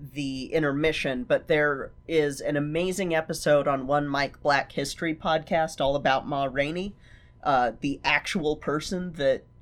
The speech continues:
is a character in this play. Please go check that out to learn more about her. And also just check out One Mike Black History podcast anyway, because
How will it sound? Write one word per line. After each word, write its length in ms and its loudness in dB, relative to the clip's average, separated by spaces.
is 500 -4
a 100 -4
character 580 -2
in 140 -4
this 180 -10
play. 460 -4
Please 340 -4
go 180 8
check 400 0
that 240 4
out 320 2
to 120 -2
learn 260 0
more 240 0
about 400 2
her. 340 4
And 380 6
also 340 6
just 220 -2
check 280 2
out 280 6
One 180 4
Mike 260 0
Black 300 0
History 380 -4
podcast 640 0
anyway, 400 2
because 480 -8